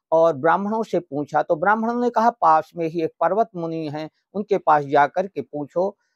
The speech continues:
राजा बैखानस पर्वत मुनि के पास पहुंचे, उनके चरणों में प्रणाम किया ब-, बड़े आदर से। अ, महात्मा जी ने पूछा, "राजन, आने का कारण सुनाओ।" और बैखानस नाम के राजा ने कहा, "हे महात्मा जी, मेरे पितर मैं स्वप्न में देखा हूँ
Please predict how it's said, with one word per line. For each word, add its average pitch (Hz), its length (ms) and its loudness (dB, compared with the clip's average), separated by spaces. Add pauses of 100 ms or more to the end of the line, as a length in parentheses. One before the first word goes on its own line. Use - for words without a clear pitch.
(120)
राजा 214 360 6
बैखानस 180 760 0 (320)
पर्वत 208 320 4
मुनि 180 260 -2
के 165 140 -4
पास 156 400 0
पहुंचे, 151 300 -4
उनके 185 320 -4
चरणों 147 360 -2
में 143 140 -6
प्रणाम 160 440 -2
किया 190 340 0
ब-, 196 320 2
बड़े 185 220 2
आदर 190 400 4
से। 196 260 -6 (320)
अ, - 40 -2 (720)
महात्मा 220 480 2
जी 247 120 -2
ने 254 80 -4
पूछा, 240 280 0
"राजन, 233 420 4
आने 151 260 0
का 147 180 0
कारण 135 320 0
सुनाओ।" 139 520 -2 (520)
और 214 200 4
बैखानस 208 560 2
नाम 196 260 2
के 190 140 -4
राजा 170 300 4
ने 165 120 -6
कहा, 175 240 0
"हे 185 200 2
महात्मा 160 500 -2
जी, 151 140 -6
मेरे 160 260 -2
पितर 185 420 2
मैं 156 160 -2
स्वप्न 202 360 -2
में 160 120 -2
देखा 139 300 -2
हूँ 147 360 -4